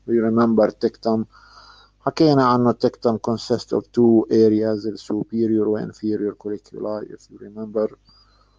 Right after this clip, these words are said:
والسوبيريور والانفيريور كوليكولاي بيجي من الانفيريور، بيجيها من الاوديتوري او الهيرنج، والسوبيريور بيجيها من الفيجن،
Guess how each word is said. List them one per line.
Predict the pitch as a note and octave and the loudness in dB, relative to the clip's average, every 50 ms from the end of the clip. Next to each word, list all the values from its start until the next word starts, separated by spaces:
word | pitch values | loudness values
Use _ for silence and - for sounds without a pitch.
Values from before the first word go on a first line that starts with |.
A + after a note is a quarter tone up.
| _ _ _ | _ _ _
والسوبيريور | - F#2+ - - - A2+ G#2 A2 B2 C3 C3 C3 C3 B2 A#2 | -16 -16 -6 0 2 2 4 6 6 6 8 8 8 8 6
والانفيريور | A2+ A2 G#2+ A2 G#2+ - - A#2+ A#2 G#2+ G#2 | 6 4 4 0 -4 -6 -2 0 0 0 0
كوليكولاي | - - G#2+ G#2 G#2 - - G#2+ G#2+ G#2+ G#2+ G#2+ | -2 -4 -4 -4 -4 -4 -4 -4 -2 0 -2 -2
بيجي | G2+ G#2 G2+ G2 - A2 G#2+ | -2 -4 -6 -6 -6 -6 -6
من | G#2 G#2+ | -6 -6
الانفيريور، | G#2 - G#2 G2 - - A#2+ A#2+ A2 A2 | -10 -12 -14 -18 -8 -2 0 2 4 4
بيجيها | G#2 G2 G2+ G2+ G#2+ A2 G#2 G#2+ G#2+ | 2 2 -2 -2 -2 -2 -2 -2 -4
من | G#2+ G#2+ G#2+ G#2 - - - | -6 -8 -10 -12 -14 -14 -10
الاوديتوري | G#2 G2+ - - - - F2+ - G2+ - - G#2 F#2+ A2 A2+ - - B2 A#2 A#2 A#2 A#2 A#2+ | -10 -10 -8 -8 -12 -12 -12 -14 -16 -14 -14 -4 -2 -2 -2 0 0 0 2 2 0 0 -2
او | - - A2+ G#2 G2+ G2+ | -6 -6 -6 -6 -6 -6
الهيرنج، | F#2+ - F#2 A2 A2+ A2 G#2+ G#2+ G2+ G#2 G2 - | -8 -10 -10 -8 -6 -6 -6 -6 -8 -10 -8 -4
والسوبيريور | G#2 G2+ G2+ G2 G2 G2 - - - - G#2+ G2+ G#2+ G#2+ G#2 G2+ | -2 -2 0 -2 -4 -6 -10 -14 -10 -6 -2 0 2 2 2 2
بيجيها | G2+ G2+ G2+ A2 G#2+ G2+ G#2 | 2 0 -2 -2 -4 -4 -4
من | G#2 G2+ G2+ | -6 -8 -10
الفيجن، | G2+ G2+ F#2+ F#2+ A2 A#2+ A2+ B2+ C3 C3 C#3 D#3+ | -10 -10 -8 -4 -4 -2 0 2 0 0 0 -2